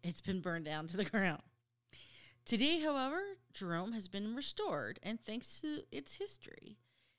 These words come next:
it has many haunted places for you to enjoy the next time you happen to find yourself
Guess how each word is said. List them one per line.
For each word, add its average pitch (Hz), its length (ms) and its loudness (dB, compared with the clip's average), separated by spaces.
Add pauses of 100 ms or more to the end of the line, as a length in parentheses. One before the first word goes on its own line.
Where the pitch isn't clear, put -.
it 180 140 -4
has 165 240 0
many 160 320 2
haunted 302 340 -4
places - 720 -6 (340)
for 285 140 -4
you 294 240 0
to 339 240 -2
enjoy 247 640 -2
the 233 80 -2
next 339 380 -6
time - 380 -6 (420)
you 185 100 -10
happen 151 300 -2
to 202 60 -2
find 147 280 -2
yourself 165 480 -2